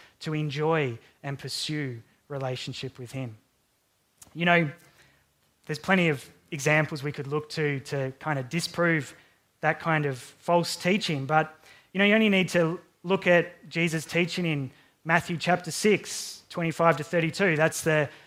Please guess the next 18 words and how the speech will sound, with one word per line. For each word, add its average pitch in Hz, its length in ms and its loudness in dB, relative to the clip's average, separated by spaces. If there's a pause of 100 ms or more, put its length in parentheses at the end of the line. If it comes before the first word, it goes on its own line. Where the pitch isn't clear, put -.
(120)
passage 185 460 2
where 160 380 4 (200)
it's - 80 -20
talking 185 320 -2
about 165 340 8
the 151 60 -4
birds 170 380 4
of 160 80 -4
the 160 160 0
air 139 340 6 (680)
and 156 220 0
the, 151 300 0
the, 143 300 -2 (160)
the 156 80 -10
flowers 170 400 6
of 147 80 -6
the 147 60 -4
field. 147 400 2